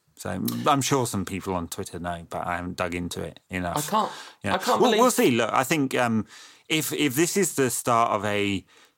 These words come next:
Speaker 1: campaign to, um, uh, highlight that the Glazer family's ownership of Manchester United has been extremely damaging and the ultimate damage is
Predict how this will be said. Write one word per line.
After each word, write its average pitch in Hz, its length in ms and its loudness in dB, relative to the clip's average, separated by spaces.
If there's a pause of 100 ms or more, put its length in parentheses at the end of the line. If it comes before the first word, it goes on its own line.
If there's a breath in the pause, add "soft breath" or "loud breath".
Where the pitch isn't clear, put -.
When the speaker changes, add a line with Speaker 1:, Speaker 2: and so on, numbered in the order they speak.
(100)
Speaker 1:
campaign 104 720 -2
to, 95 1000 -2
um, 90 760 -4 (560)
uh, 170 260 -6
highlight 117 960 -2 (280)
that - 440 -6 (100)
the 92 440 -4
Glazer 107 400 -2
family's 90 880 -4 (100)
ownership 101 420 -4
of - 60 -10
Manchester 95 460 -6
United 95 140 -4
has 87 120 -10
been 95 180 -8
extremely 101 440 -2
damaging 92 560 -4
and 92 120 -4
the 101 180 -2
ultimate 95 500 -2 (340 loud breath)
damage 92 440 -2
is 90 340 -6